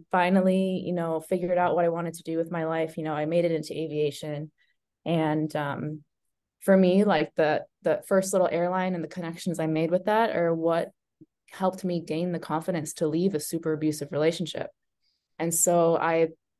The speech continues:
essentially had lost, 'cause I got furloughed and then my airline ended up not surviving. And, um, you know, I, the thing that gave me my freedom is now being taken away from me. It was all gone.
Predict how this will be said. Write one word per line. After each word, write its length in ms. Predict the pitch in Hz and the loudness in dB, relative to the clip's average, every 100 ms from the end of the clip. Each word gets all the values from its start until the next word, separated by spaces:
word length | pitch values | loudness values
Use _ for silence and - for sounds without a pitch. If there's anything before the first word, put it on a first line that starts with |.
| - | -10
essentially 460 | 165 180 175 196 190 | -6 -4 -4 -2 -2
had 180 | 170 165 | -2 -4
lost, 540 | 160 170 165 156 - | -2 0 -2 -4 -4
'cause 160 | 196 196 | -2 0
I 120 | 175 | 2
got 200 | 180 175 | 0 0
furloughed 480 | 185 185 180 165 165 | 2 2 2 -2 -2
and 140 | 160 | -4
then 120 | 160 | -6
my 360 | 160 151 151 151 | -4 -6 -6 -6
airline 380 | 156 160 160 156 | -4 -2 -2 -2
ended 240 | 151 151 | -2 -2
up 140 | 151 151 | -6 -4
not 320 | 147 156 - | -4 -6 -8
surviving. 760 | - 151 147 165 156 151 151 151 _ _ _ _ - | -8 -4 0 0 0 -2 -4 -10 _ _ _ _ -10
And, 340 | 170 160 151 | -6 -4 -2
um, 460 | 151 147 151 151 151 160 _ _ _ _ _ _ _ _ _ | -4 -4 -4 -6 -10 -18 _ _ _ _ _ _ _ _ _
you 100 | - | 0
know, 280 | 175 160 156 | 2 4 0
I, 300 | - 160 156 - _ | 0 0 0 -4 _
the 100 | 175 | 2
thing 280 | 170 208 214 | 4 4 6
that 160 | 196 180 | 4 4
gave 200 | 180 185 | 4 4
me 160 | 190 | 2
my 180 | 180 165 | 2 0
freedom 500 | 165 165 175 202 214 | 0 -2 0 0 0
is 200 | 165 160 | -2 -4
now 400 | 165 160 156 156 _ - | -4 -2 -2 -4 _ -6
being 200 | 165 165 | -4 -4
taken 300 | 165 156 160 | -2 -2 0
away 220 | 151 147 | 0 0
from 180 | 147 156 | -2 -8
me. 160 | - 151 | -6 -2
It 60 | |
was 160 | 156 151 | -2 0
all 140 | 160 | -2
gone. 440 | 156 156 - - | 0 0 0 -4